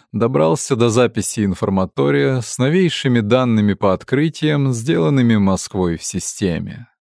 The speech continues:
А открытий этих было столько, что решением управления были увеличены стандартные пакеты для отправки на Землю.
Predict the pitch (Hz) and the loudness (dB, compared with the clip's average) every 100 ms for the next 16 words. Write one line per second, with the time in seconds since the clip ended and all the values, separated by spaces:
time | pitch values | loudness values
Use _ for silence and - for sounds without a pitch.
0 | _ _ - 123 131 107 95 - 120 135 | _ _ -8 -4 -2 0 -2 -4 -2 0
1 | 160 - 160 156 151 147 135 139 123 110 | -2 -4 0 2 2 0 0 0 0 -4
2 | 117 104 147 135 113 - 151 151 - 135 | -6 -4 0 0 0 0 2 2 0 -2
3 | - 131 120 - 165 156 135 123 110 117 | 0 0 0 0 -2 0 0 0 2 2
4 | 110 139 147 139 127 117 127 151 139 127 | 2 2 2 2 2 2 0 0 2 4
5 | 143 143 107 - 87 87 - 104 98 104 | 4 4 2 -2 -6 -6 -6 -2 0 0
6 | 95 98 90 95 95 123 131 123 117 107 | 0 -4 -2 -4 -2 -2 -2 -2 -2 0
7 | 95 98 92 - 90 - - 95 95 87 | 0 0 0 -2 -2 -4 -4 -2 -2 -2
8 | 90 80 90 90 117 | -2 -4 -8 -10 -16